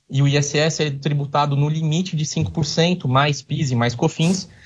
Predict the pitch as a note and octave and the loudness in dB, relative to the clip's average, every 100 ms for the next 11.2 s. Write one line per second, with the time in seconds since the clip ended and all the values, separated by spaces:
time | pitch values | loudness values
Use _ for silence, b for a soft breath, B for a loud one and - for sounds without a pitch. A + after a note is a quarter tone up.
0 | B B F3 G3+ G3+ F3 G3+ F#3+ C#3+ B2+ | B B 4 4 6 4 4 0 -4 -6
1 | - C#3+ C#3+ C#3+ D3+ - D#3+ D#3+ D#3 D3+ | -4 -2 -2 -2 -4 -4 -4 -2 -2 0
2 | C3+ B2 A#2+ C#3 A#2+ C3 - C#3 C3+ B2+ | 0 0 -2 -4 -4 -4 -2 0 2 0
3 | - - C#3 C3+ D3+ D#3 C3+ E3 - - | -4 -2 0 0 -2 2 2 2 -2 -6
4 | - C3+ C#3 C3 B2+ C#3+ D3+ B2+ A#2 B2 | -2 2 2 2 2 0 0 0 0 0
5 | C3+ A2+ B2+ D#3 - _ b b b b | 2 4 4 4 -2 _ b b b b
6 | b - C4 _ _ G3 A#3+ A#3 - - | b -10 -10 _ _ 0 0 -2 -10 0
7 | G3 - D#3 D3+ D3+ C#3 C#3 E3+ G3+ F3+ | 0 2 2 2 2 0 2 4 4 2
8 | E3+ D#3+ D#3 C#3 D3 E3 D#3+ D#3+ D#3+ D#3+ | 0 0 0 2 2 2 0 -2 -4 -4
9 | D#3 D#3 D#3 D3+ C3+ C3+ D3+ D#3+ - D#3+ | -4 -4 -2 -2 -2 0 -2 -2 -2 0
10 | D#3+ C#3+ D3+ D3 D3 C#3+ D3 D3 D#3+ - | 2 4 2 2 0 2 2 -2 -6 -2
11 | C3+ A2 | -2 -4